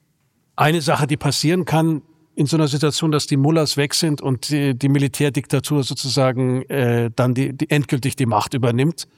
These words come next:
Ähm, das ist durchaus ein mögliches Szenario. Äh, denn, äh, eine der Dinge, die, ähm,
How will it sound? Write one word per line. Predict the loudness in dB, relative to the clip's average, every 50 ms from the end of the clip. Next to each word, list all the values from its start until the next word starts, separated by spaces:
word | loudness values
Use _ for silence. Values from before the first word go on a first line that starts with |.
| _ _ _ _ _ _ _ _ _ 0
Ähm, | 2 2 2 2 0 -2 -2 -2
das | -2 0 0
ist | -2 -2 0 0
durchaus | 0 2 2 0 2 2
ein | 2 2
mögliches | 2 2 2 0 0 0 0 -2
Szenario. | -2 0 0 0 0 0 0 0 2 0 0 0 -2 -6 -10 _ _ _ _ _ _ _ _ _ _ _ -4
Äh, | 0 2 2 2 2
denn, | 2 0 0 2 2 2 2 2
äh, | 2 0 0 -2 -2 0
eine | 0 2 2 2 2
der | 0 -2
Dinge, | -2 0 0 0 0 0
die, | 0 0 0 0 0 0 0 0 -2
ähm, | -4 -6 -8 -8 -10 -16